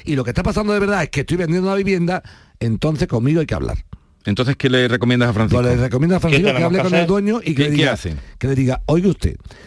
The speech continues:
Speaker 1: tengo conocimiento que tú aquí no estás viviendo. Y si no estás viviendo y lo que hace es vender la vivienda, te voy a obligar a que vengas a vivir a la fuerza". Claro, el truco de este, ¿sabes
Speaker 3: Vale,
Speaker 1: cuál puede ser?
Speaker 3: hablar con el dueño es imposible, porque ya se lo hemos pedido,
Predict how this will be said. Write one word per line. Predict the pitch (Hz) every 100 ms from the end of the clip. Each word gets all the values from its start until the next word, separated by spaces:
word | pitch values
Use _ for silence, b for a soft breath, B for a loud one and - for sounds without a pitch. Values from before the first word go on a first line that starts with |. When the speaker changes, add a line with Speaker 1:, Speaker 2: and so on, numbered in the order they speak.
| B
Speaker 1:
tengo | 147 185 202
conocimiento | 196 151 139 165 196 185 185
que | 135
tú | 123
aquí | 139 170
no |
estás | 151 135 104
viviendo. | 98 73 62 53 - - _ _ - B B B B
Y | 127 120
si | 120
no | 151
estás | - 175
viviendo | 165 127 107 92 92
y |
lo | 90
que | -
hace | 127 - 151
es | 131
vender | 139 135 131
la | 127
vivienda, | 127 127 147 151 165 - _ -
te | 98
voy | 117
a |
obligar | 135 139 151
a | 156
que | 131
vengas | 120 113
a | 117
vivir | 131 123
a | 123
la |
fuerza". | 117 214 - - _ _ - -
Claro, | 82 104
el | 76
truco | 107 101 110
de |
este, | 107 110
¿sabes | 92 117
Speaker 3:
Vale, | 113
Speaker 1:
cuál | 98
puede | 107
ser? | 123
Speaker 3:
hablar | 151 185 180
con | 190
el | 185 165
dueño | 180 202 202 202 -
es | 143 143
imposible, | 151 135 120 120 107 107
porque | 113 107 113
ya | 127
se | 147
lo | 139
hemos | 135 123
pedido, | 120 123 165 214